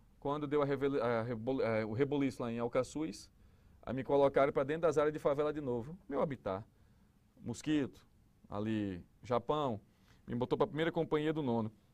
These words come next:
Pra mim ali é um play-, um playground. Foi quando eu fiz o trabalho nas escolas.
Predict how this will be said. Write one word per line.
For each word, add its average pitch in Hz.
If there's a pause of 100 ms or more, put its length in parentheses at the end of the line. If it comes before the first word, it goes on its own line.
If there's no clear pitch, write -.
(1200)
Pra 120
mim 131
ali 139
é -
um 151
play-, 175
um 120
playground. 107 (480)
Foi 160
quando 160
eu 156
fiz 151
o 147
trabalho 131
nas 139
escolas. 101